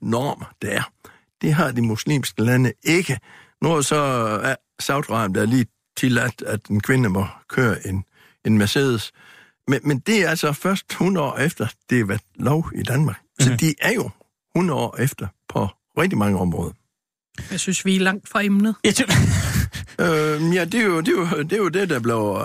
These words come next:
Speaker 1: øh, op, altså.
Speaker 2: <laughs>
Speaker 1: Øh, jamen,
Speaker 2: Nej,
Speaker 1: jeg
Speaker 2: jeg
Speaker 1: har
Speaker 2: tror ikke, det var helt det, jeg spurgte om, men altså
Speaker 1: Ja, nej, men jeg har jo, jeg har jo sagt, at jeg er jo nok klar at stå alene med det her. Men jeg synes, der er nogen enkelt, der skal sige det,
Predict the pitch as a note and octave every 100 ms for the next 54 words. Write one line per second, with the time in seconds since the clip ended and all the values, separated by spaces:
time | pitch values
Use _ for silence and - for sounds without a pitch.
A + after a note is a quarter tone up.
0 | G#2+ - - - - - C3 C3 C3+ -
1 | - D4 - E3+ D#3 F#3 F3+ G3+ A#3 E3
2 | A3+ A3 A3+ D#3 B3 G3 F#3+ F#3 F#3 D3
3 | C3 E3 D#3+ - C3+ E3+ G3+ G3+ G3 G#3+
4 | A3 D#3+ C#3+ B2+ G3 F#3 B2+ A#2+ G#2+ A#2
5 | - A#3 - C3+ C#3 C#3 D3+ G3 E3+ C#3
6 | B2 - B2 A2+ F3 D4 C#3 B2+ A#2 A2
7 | G2 _ _ - - D#3 D3 C#3 - F3
8 | - D3 C3+ C3+ D#3+ C4+ G#3 - D#3+ G#3+
9 | - - B2+ A2 - F#3 F3+ D#3+ D3+ D#3